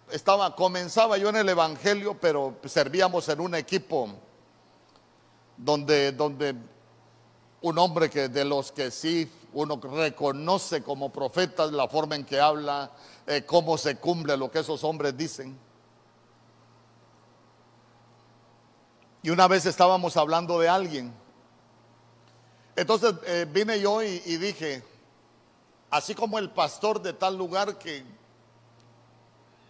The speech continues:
que es humilde". Y me dijo el, me dijo el profeta,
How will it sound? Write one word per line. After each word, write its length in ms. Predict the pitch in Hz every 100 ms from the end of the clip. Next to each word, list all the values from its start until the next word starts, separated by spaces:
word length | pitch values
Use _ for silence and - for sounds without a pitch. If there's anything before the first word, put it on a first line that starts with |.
| _ _ _ - - _ _ _
que 200 | - 175
es 140 | 190 -
humilde". 600 | 185 190 226 196 147 123 117 - _ _ _ _ _ _ _ _ _ _ - - _ _ _ _ _
Y 100 | 156
me 140 | 151
dijo 260 | 165 175 170
el, 140 | 160
me 160 | 139 151
dijo 200 | 165 156
el 140 | 156
profeta, 560 | 120 147 139 156 120 104